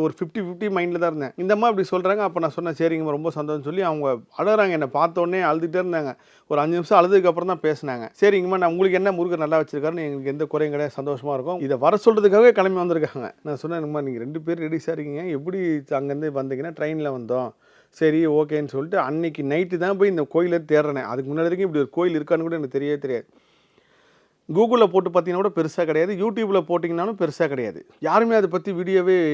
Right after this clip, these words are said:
போடவே இல்ல. ஏதோ ஒரு, ஒரு வீடியோ, ரெண்டு வீடியோ இருக்கு. அதுல சில எல்லாமே மலையாளத்துல இருக்கு, தமிழ்ல ஒண்ணு தான் இருக்கு. அப்போ இந்த ஹிஸ்டரியை போய்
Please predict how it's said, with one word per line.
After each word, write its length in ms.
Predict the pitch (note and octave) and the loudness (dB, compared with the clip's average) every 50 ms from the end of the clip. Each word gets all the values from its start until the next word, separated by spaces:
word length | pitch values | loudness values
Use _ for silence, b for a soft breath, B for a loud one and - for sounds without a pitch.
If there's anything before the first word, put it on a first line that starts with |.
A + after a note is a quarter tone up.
| C#3+ C3+ | -2 -2
போடவே 320 | - D3+ D#3+ D#3+ D#3 D3 D3 | -2 0 0 2 2 0 0
இல்ல. 120 | E3+ A3+ A#3+ A3+ | -2 0 0 2
ஏதோ 180 | G3 F3+ F3+ G#3 G#3+ | 2 4 4 6 6
ஒரு, 120 | G3+ F#3+ F#3 | 6 6 6
ஒரு 140 | G3 G3 G#3 | 4 4 2
வீடியோ, 200 | G#3 G#3+ A3+ A3 | 2 2 2 2
ரெண்டு 200 | G3+ F#3 F#3 F#3+ | 2 2 2 0
வீடியோ 140 | F3 F3+ F#3 | 0 0 0
இருக்கு. 140 | G#3 A3 G#3+ | 2 2 2
அதுல 100 | F#3+ E3+ | 0 0
சில 220 | - F3+ F#3 F3+ | 0 2 4 4
எல்லாமே 260 | E3+ F3 G3+ A3 A3+ | 4 6 4 4 2
மலையாளத்துல 460 | A3 G3+ F3+ F3 F#3 F#3+ F#3 E3+ F3 F3+ | 2 2 2 2 2 2 0 0 0 -2
இருக்கு, 140 | F#3 G#3 G3 - | 0 0 0 0
தமிழ்ல 300 | E3+ F#3 G#3+ A3+ G#3+ G3 E3+ | 0 0 0 2 2 2 4
ஒண்ணு 200 | E3 E3 E3+ E3 | 2 2 2 2
தான் 100 | E3 D#3+ | 2 2
இருக்கு. 180 | D3+ C3 A#2+ A2 - - | 2 0 -4 -6 -8 -4
அப்போ 280 | - F#3+ G3 B3+ A#3 A3+ | -4 0 4 6 6 6
இந்த 300 | G#3 G3 F3+ F3 F3 E3+ E3+ | 6 4 2 0 -4 -6 -6
ஹிஸ்டரியை 420 | F#3 F3+ D3+ - - B3+ A#3 A3 F#3 | -6 -8 -8 -8 -4 0 0 2 4
போய் 140 | G3+ F#3+ | 2 2